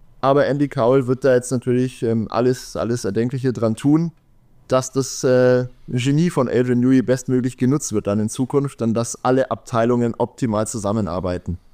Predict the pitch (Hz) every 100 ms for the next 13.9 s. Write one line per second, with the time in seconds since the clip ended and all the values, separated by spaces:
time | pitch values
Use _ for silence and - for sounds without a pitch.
0 | _ _ _ _ - 175 202 190 160 175
1 | 156 156 151 151 139 127 135 135 139 -
2 | - 113 127 139 120 113 117 - 107 113
3 | 120 107 107 107 110 113 104 104 110 113
4 | 113 127 107 151 - 147 147 147 131 131
5 | 165 185 - 131 127 127 139 151 160 165
6 | _ _ _ - 143 165 165 - - 151
7 | 151 131 147 147 151 151 143 151 165 -
8 | - 120 123 - 123 127 120 117 113 123
9 | 127 123 120 104 127 127 131 120 - 131
10 | 139 156 - - _ _ _ - 143 135
11 | 135 135 135 104 135 123 120 113 107 123
12 | 117 127 127 113 120 120 113 120 - 120
13 | 135 147 143 143 147 - 160 -